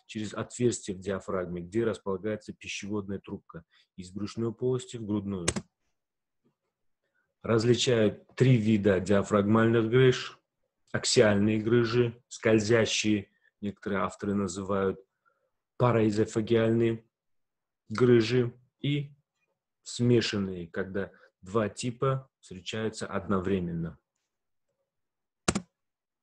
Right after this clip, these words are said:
По степени различают легкой степени,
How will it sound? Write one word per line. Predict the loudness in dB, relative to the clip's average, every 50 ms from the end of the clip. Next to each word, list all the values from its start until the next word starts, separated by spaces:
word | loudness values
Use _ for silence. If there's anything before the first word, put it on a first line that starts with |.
| _ _ _ _ _ _ _ _ _ _ _ _ _ _ _ _ _ _ _ _
По | -2 -2 -2
степени | -2 -2 -2 0 0 0 0 -2 -2 0
различают | 0 0 -2 0 0 -2 -2 0 2 2 2 4 4 2 2 0 -12 -20 _ _ _ _ _ _ _ _ _ _ _ _
легкой | 2 6 6 6 6 4 -2 -2 0 0
степени, | 0 -2 -2 -2 -2 -2 -2 -2 0 0 0 -2